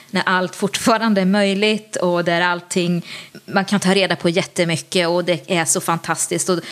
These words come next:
man går in i den här bubblan, liksom. Och sen när man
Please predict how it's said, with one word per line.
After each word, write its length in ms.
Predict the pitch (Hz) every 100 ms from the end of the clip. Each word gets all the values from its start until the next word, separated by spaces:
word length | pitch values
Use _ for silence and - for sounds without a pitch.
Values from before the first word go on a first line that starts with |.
| -
man 140 | 185
går 140 | 180 190
in 80 | 180
i 20 |
den 60 | 165
här 80 |
bubblan, 880 | 156 156 214 165 185 220 254 190 165
liksom. 380 | - - 95 165 - - - - _
Och 200 | 214 208
sen 480 | - 247 277 285 269
när 140 | 220 214
man 300 | 202 196